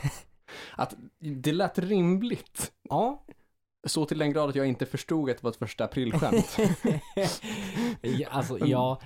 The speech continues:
Speaker 1: det, det hade ju inte varit liksom det värsta man hade sett eller hört.
Speaker 2: Nej, absolut inte. Det, det känns ju fullt rimligt.
Speaker 1: Ja, det gör det. <laughs> Men det var ett första aprilskämt.
Speaker 2: Ja, eh, det måste det ha varit. Vi kom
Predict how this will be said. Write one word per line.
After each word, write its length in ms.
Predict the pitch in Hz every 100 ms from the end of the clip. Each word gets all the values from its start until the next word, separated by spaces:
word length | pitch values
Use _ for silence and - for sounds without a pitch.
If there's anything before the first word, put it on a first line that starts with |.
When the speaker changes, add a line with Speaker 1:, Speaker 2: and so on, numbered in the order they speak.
| -
Speaker 1:
det, 420 | 127 139 139 117
det 220 | 120 120 139
hade 240 | 143 143
ju 60 | 135
inte 200 | 143 170
varit 360 | 165 160 151
liksom 220 | 135 127
det 80 | 127
värsta 480 | 143 165 - 233 156
man 200 | 120 107
hade 240 | 104 101 98
sett 280 | - 113
eller 100 | 92
hört. 320 | 95 85 - -
Speaker 2:
Nej, 200 | 127 156
absolut 440 | 156 - 185 208
inte. 160 | 104 98
Det, 120 | 101
det 200 | 135 156
känns 380 | - 139 269 -
ju 60 | 120
fullt 320 | 120 113 117
rimligt. 540 | 123 120 135 78 - - _ _
Speaker 1:
Ja, 320 | - 131 170 -
det 80 | 160
gör 180 | - 67
det. 160 | 151 -
<laughs> 1120 | - - - - - - - - - - 202
Men 100 | 151
det 60 | 143
var 100 | 131
ett 80 | -
första 200 | 117 110
aprilskämt. 460 | 107 - 98 - - - -
Speaker 2:
Ja, 420 | - 139 156 107 98 110 - -
eh, 100 | 127 151 151 147 131
det 140 | 143 156
måste 360 | 143 - -
det 60 | 147
ha 80 | 131
varit. 360 | 131 127 -
Vi 40 | 135
kom 220 | 151 131